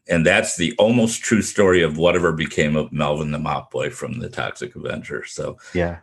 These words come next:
Speaker 1: it started as, you know, a pseudo documentary, and then we put a big fictional, you know, uh, plot to it.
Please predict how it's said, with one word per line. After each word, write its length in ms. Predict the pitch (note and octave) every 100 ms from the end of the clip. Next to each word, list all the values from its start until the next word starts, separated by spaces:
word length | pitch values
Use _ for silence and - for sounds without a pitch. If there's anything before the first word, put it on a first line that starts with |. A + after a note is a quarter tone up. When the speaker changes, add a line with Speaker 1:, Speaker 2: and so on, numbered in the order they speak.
| -
Speaker 1:
it 80 |
started 600 | - - C3 C#3+ B2+ A2+
as, 320 | A2+ G#2 G2+ G#2+
you 60 |
know, 140 | G2+ F#2+
a 60 |
pseudo 360 | - - A2+ G#2+
documentary, 800 | F#2+ F2 F2+ F#2 E2+ E2+ E2+ D#2+
and 100 | E2
then 120 | E2+
we 100 | E2
put 200 | - D#2+
a 40 |
big 260 | C#2+ D#2+ D#2
fictional, 680 | - D#2+ - D2+ C#2+ C2+ - _
you 80 | E2
know, 280 | E2 C#2+ - _ _ _ _ -
uh, 280 | D2+ D2 - _
plot 380 | - D2 C2 -
to 140 | C#2
it. 100 | B1+